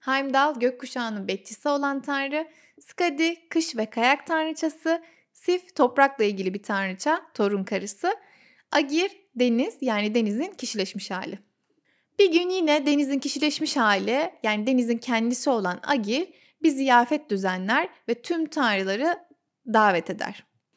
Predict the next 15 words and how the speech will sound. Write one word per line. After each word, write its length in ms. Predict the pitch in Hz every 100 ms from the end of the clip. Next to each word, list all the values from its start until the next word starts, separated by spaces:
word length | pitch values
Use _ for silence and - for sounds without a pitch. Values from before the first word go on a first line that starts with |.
| _ _ _ -
O 140 | 339
gün 160 | 311 349
Agir'in 420 | 339 294 311 269
ziyafeti 400 | 294 302 311 320
sırasında 460 | - 240 226 294 302
tüm 220 | 403 370
tanrılar 440 | 320 247 269 320
çok 200 | 277 -
eğlenmektedir. 640 | 233 196 190 185 190 185 240
Sadece 340 | - 339 269
Thor 340 | 285 320 302 320
o 100 | 311
sırada 500 | - 220 208 269 311
orada 320 | 254 220 226 214
değildir. 400 | 185 202 196